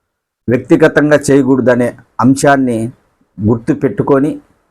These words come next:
రాజకీయ విమర్శలు చేయాల్సిన అవసరం ఉంది. వైసీపీ అధికారంలో ఉన్నప్పుడు గన్నవరం, గుడివాడ నియోజకవర్గాలలో వల్లభనేని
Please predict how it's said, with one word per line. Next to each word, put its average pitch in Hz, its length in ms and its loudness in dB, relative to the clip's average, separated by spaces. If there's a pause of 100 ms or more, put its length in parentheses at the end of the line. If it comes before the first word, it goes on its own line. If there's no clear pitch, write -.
(280)
రాజకీయ 135 460 2
విమర్శలు 127 520 0
చేయాల్సిన 117 380 0 (340)
అవసరం 117 340 -2
ఉంది. 95 240 -4 (640)
వైసీపీ 160 560 2 (160)
అధికారంలో 131 600 2
ఉన్నప్పుడు 117 380 -2 (600)
గన్నవరం, 139 480 2 (440)
గుడివాడ 135 400 4
నియోజకవర్గాలలో 117 840 -2 (540)
వల్లభనేని 135 560 2